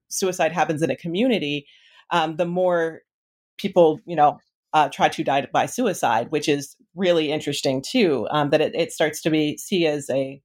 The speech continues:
um, an option, I guess, where maybe previously it was not seen as an option. Um, so that is a,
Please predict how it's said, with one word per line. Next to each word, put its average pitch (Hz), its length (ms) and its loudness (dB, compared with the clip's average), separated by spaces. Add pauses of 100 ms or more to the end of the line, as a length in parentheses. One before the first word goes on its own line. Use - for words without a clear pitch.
(460)
um, 143 180 0
an 156 140 0
option, 165 400 2
I 139 100 0
guess, 143 240 2
where 151 100 2
maybe 151 240 0
previously 147 520 0
it 127 80 -2
was 135 200 -4
not 147 300 0
seen 131 220 -4
as 107 100 -2
an 113 80 0
option. 113 460 -6 (480)
Um, 185 180 4
so 202 140 -10
that 214 180 2
is 196 140 -4
a, 160 280 0